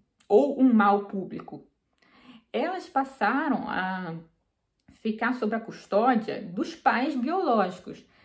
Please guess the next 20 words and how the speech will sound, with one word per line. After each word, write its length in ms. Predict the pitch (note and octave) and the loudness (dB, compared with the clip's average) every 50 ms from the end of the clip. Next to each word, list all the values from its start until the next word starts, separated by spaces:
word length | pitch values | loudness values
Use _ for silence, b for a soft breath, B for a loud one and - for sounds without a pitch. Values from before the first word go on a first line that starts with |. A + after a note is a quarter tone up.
| b b b - | b b b 0
Então, 460 | C4 B3 - - C#4+ D#4+ F4+ E4+ D4 | 0 0 0 -2 -4 -4 -4 -6 -6
se 160 | C4+ - C4+ | -6 -4 -2
você 380 | A#3 G#3+ A3 B3+ B3 - D4+ D#4 | -2 -2 -2 -4 -4 -6 -10 -10
tinha 440 | - - - D#4 D#4+ F4+ F4+ E4+ | -10 -10 -10 -8 -8 -6 -6 -4
uma 380 | D4+ C4+ A#3 G#3+ F#3+ E3+ D#3+ E3+ | -2 -2 0 -2 -2 -4 -6 -10
criança, 880 | E3+ - - F#3+ F#3+ F3+ E3+ G#3+ D4 D4+ - - - - - G3 - - _ b b b b b b b b b | -10 -12 -14 -10 -8 -4 -2 -2 -2 -2 -4 -6 -8 -10 -12 -12 -12 -18 _ b b b b b b b b b
você 240 | b A3 B3+ B3+ C4+ | b -2 -2 -2 -4
tinha 200 | - - - C4+ | -4 0 0 2
que 80 | C#4 C#4 | 2 2
tomar 300 | - D#4 D4+ D4+ - - | -2 -2 -2 -4 -4 -4
conta 360 | - D#4 D4+ E4+ F4 - A#3 | -4 -4 -4 -2 0 -2 -2
dela. 320 | F3+ E3 F#3 G#3 G3 - | -2 -2 -6 -8 -4 -2
Ela 180 | - - G#3 A3 | 0 0 2 2
não 220 | B3 C#4 C#4 C#4 | 4 4 4 4
era 280 | C4+ C#4 D4+ E4+ E4+ D#4+ | 2 2 0 -2 -2 0
mais 480 | C4+ A3+ G#3 F#3 G#3+ B3+ B3+ A3 G#3 - | 0 0 0 0 0 0 0 0 0 -4
responsabilidade 1080 | G3+ - - - G3+ A3 G#3+ - F3 E3+ F3 D#3 D#3 E3 E3+ F3+ G3+ A3+ A3 G3+ - | -8 -12 -6 -4 -4 -2 -2 -4 -6 -6 -8 -10 -8 -4 -2 -2 0 0 0 0 -2
da 80 | - | -4
comunidade 680 | F#3+ - - G#3+ G#3+ G#3+ A3 A3+ G#3 G#3+ G3+ G#3+ - - - | -6 -2 0 2 4 4 4 4 6 4 4 4 2 -4 -6
toda. 460 | - C#4 A3+ F3 E3 - - G3+ - | -2 -2 0 0 -2 -4 -8 -8 -10